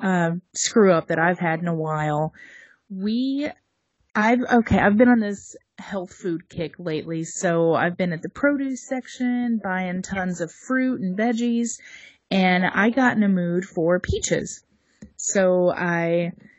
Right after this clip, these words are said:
grabbed me some peaches, took 'em home, and within, like, two days, suddenly I had, like,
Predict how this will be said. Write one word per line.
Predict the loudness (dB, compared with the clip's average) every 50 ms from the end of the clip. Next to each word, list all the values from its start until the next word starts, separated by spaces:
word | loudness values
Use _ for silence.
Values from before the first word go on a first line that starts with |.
| -20 _ _
grabbed | -2 2 4 4 4 4 2 0
me | 0 0 0
some | -4 -6 -8 -10 -10 -8
peaches, | -2 -2 -2 -2 0 0 2 2 2 2 0 -2
took | -4 -6 -6 -4
'em | -4 -6 -6
home, | 0 2 4 6 6 6 6 8 6 6 4 2
and | 2 2 2 2
within, | 2 0 0 2 2 2 4 2
like, | 2 0 -2 -4 -4 -8 _
two | -16 -2 0 0 2 4
days, | 4 4 4 4 2 2 0 -2 -2 -6 -12 -16 _ _ _ _ _ _ _ _ _
suddenly | -14 -12 -10 -8 -2 2 2 2 2 4 4 4 2 4 2 -2 -2 -4 -6 -6
I | -4 -2 -2 -2
had, | -2 -2 -4 -6 -6 -6 -6 -6 -6 -8 -10 _ _ _ _ _ _ _ _ _ _ -2
like, | 0 0 0 0 -2